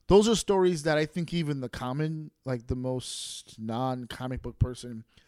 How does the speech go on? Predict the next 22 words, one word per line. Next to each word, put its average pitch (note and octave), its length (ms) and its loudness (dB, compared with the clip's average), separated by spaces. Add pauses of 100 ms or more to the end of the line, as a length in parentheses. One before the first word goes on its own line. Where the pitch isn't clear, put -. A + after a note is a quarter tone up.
(460)
can F3+ 120 4
be G3+ 140 8
familiar F#3+ 420 6
with C#3 180 0
because D3 160 0
I've D#3 80 0
done E3+ 140 4
so F#3+ 100 0
many F#3 140 2
of E3+ 80 2
these E3 140 -2 (100)
fucking F3 280 4
movies. D3+ 560 4 (440)
I B2+ 80 -6
think F3+ 160 0
we're F#3 140 4
on D3 220 2
Batman E3+ 440 0
thirty-seven F3+ 880 2
at C3 100 -6
this C3 140 -4
point. C3+ 380 -4